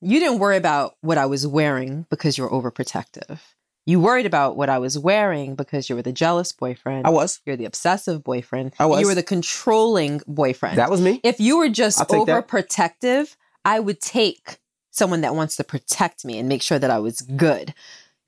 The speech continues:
Speaker 1: It wasn't about overprotection. So let's talk about that on the next podcast.
Speaker 2: But I,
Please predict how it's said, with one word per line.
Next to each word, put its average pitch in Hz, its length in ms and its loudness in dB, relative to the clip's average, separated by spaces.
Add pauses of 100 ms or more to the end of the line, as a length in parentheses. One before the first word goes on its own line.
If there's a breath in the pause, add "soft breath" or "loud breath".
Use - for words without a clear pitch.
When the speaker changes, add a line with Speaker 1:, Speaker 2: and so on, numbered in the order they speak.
Speaker 1:
It 214 140 4
wasn't 220 300 0
about 175 240 2
overprotection. 151 840 -6 (120)
So - 120 2
let's 262 200 2
talk 269 200 -2
about 196 300 0
that 156 300 0 (560)
on 165 100 2
the 151 60 2
next - 280 -4
podcast. - 360 -4
Speaker 2:
But 151 80 2
I, 175 60 2